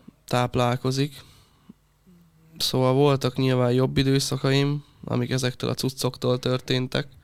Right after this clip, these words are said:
meg voltak rosszabbak is. És túlnyomóak a rosszabbak leginkább. Ha nem is feltétlen az a rossz, hogy rosszul leszek tőle, vagy bármi, mert nem erről van szó, mert amúgy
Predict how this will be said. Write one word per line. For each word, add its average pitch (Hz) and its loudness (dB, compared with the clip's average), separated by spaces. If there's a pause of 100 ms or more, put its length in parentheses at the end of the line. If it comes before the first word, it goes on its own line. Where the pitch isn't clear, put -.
(920)
meg 131 0
voltak 131 0 (280)
rosszabbak - -4
is. - -6 (500)
És 123 -4 (540)
túlnyomóak 120 0
a - -6
rosszabbak - -6 (500)
leginkább. - -6 (300)
Ha 156 0
nem 180 4
is 165 2
feltétlen 151 2
az 135 4
a 139 4
rossz, 127 2
hogy 123 2 (640)
rosszul 143 2
leszek 135 0
tőle, 143 4
vagy 139 4
bármi, 131 4
mert 127 2
nem 123 2 (240)
erről 98 -6
van 95 -4
szó, - 0
mert 62 0
amúgy 62 0